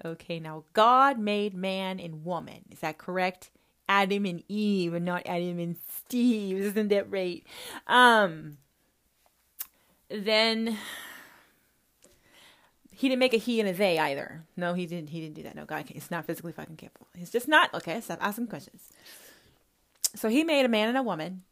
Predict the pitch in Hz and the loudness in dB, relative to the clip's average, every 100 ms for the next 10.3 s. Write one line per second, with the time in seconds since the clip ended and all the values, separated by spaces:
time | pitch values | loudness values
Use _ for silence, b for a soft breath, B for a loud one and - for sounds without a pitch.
0 | - 185 190 180 175 170 196 - - 175 | -8 -6 -4 -6 -6 0 0 0 0 0
1 | - 170 170 - 175 - - - 247 226 | 0 0 0 0 0 0 -8 -2 0 4
2 | 214 208 185 175 180 - - _ _ - | 4 4 0 0 -2 -4 -12 _ _ -4
3 | 196 208 240 285 302 240 208 180 175 202 | 0 6 6 6 2 2 2 2 -2 -2
4 | 123 - B B B 202 180 214 302 285 | -6 -8 B B B -2 6 4 4 -2
5 | 226 202 202 180 - 208 202 220 233 247 | 0 0 0 -2 -4 -2 0 0 0 0
6 | 247 247 247 247 254 277 285 - 233 220 | 0 -2 0 0 0 0 -4 0 0 2
7 | 233 262 294 196 165 190 254 208 - 139 | 4 4 2 -2 0 0 2 -2 -4 -10
8 | - 190 233 233 220 247 302 - 254 233 | -4 -2 2 6 6 6 2 -4 -2 0
9 | 226 240 233 196 233 233 202 185 214 330 | 2 2 0 0 -2 -2 -8 0 2 2
10 | 262 233 285 | 2 0 -4